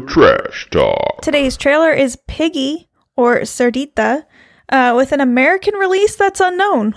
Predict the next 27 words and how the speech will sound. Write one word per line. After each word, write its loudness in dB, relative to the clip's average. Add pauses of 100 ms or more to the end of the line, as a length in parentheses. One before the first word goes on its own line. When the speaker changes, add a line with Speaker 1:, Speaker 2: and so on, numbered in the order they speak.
Speaker 2:
It 0
has, 0
uh, 2 (540)
it's, -4 (160)
it's, -4 (180)
it's -2
releasing 0
in 2
Spain 0
in 6
October, 0
I -2
believe. -4 (480)
Um, 0
and 0
it -2
was 2
in 4
the 2
Sundance -2
Film 0
Festival 0
along -2
with -4
a -4
couple -4
other 0